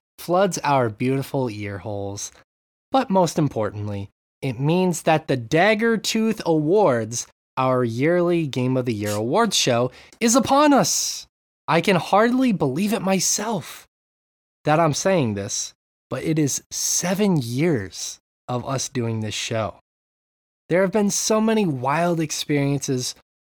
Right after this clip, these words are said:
with this show each year that continues to surprise us. It's the series of shows where we celebrate the past year of gaming. It truly is a magical and wonderful time.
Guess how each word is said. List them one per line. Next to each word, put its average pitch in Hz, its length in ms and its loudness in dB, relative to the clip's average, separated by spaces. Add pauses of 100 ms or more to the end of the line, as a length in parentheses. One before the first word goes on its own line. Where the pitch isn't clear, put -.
(140)
with 139 160 -2
this 147 160 0
show 139 380 0
each 156 280 -4
year 139 180 0
that - 220 -6
continues 139 680 -2
to 135 100 -6
surprise 101 600 -6
us. - 340 -16 (600)
It's - 200 -6
the 156 100 -2
series 214 520 0
of 147 100 -2
shows 180 480 2
where 131 160 -2
we 120 140 -4
celebrate 185 840 0 (240)
the 120 80 -6
past - 540 -2 (220)
year 113 420 -2 (200)
of 113 280 -8
gaming. 220 400 2 (560)
It 147 80 -2
truly 220 340 2
is 165 140 2
a - 20 2
magical 127 500 0
and 107 140 -2
wonderful 104 340 -6
time. 90 380 -12